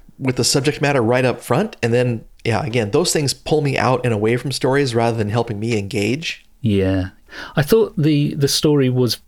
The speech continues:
Speaker 2: very good in, in one respect, and that was capturing the, the kind of family dynamic. The girl seems to be influenced by the previous suicide of an aunt, and the reaction of her mother and father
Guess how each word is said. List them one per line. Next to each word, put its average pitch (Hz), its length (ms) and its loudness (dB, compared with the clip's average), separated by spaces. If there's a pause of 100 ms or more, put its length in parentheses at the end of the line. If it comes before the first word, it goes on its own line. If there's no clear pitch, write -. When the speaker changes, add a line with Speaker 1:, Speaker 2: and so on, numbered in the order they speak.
Speaker 2:
very 143 320 2
good 123 180 2
in, 117 320 2
in 117 160 2
one 120 180 2
respect, - 480 -2
and 110 100 2
that 139 120 -2
was 113 160 0 (180)
capturing 101 680 0
the, 101 260 0
the - 120 -10
kind 113 280 0
of 104 80 -2
family 110 540 0
dynamic. 107 720 0 (800)
The 123 100 0
girl 147 640 2 (200)
seems 160 640 0
to 143 60 0
be 110 440 2 (120)
influenced 123 800 0
by 110 200 2
the 107 120 2
previous 123 800 0
suicide 110 720 0
of 98 80 2
an 104 100 2
aunt, 104 680 -2 (260)
and 104 440 0
the 107 320 2
reaction 120 540 0
of 104 80 -2
her 113 140 2
mother 107 320 2
and 98 120 0
father 101 640 0